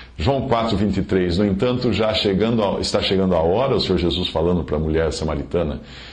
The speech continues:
"e de fato já chegou, em que os verdadeiros adoradores adorarão o Pai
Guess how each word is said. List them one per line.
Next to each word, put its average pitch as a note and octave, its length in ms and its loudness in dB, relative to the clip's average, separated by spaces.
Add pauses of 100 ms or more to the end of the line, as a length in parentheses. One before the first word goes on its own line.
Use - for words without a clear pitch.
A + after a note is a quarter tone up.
(180)
"e G#2+ 60 0
de G#2+ 120 2
fato C#3 440 0
já C#3 160 0
chegou, A2 460 2
em F2+ 100 2
que F#2 80 0
os G#2+ 100 2
verdadeiros A2+ 640 2
adoradores G#2+ 720 2
adorarão A2+ 480 2
o - 120 -2
Pai C3+ 340 0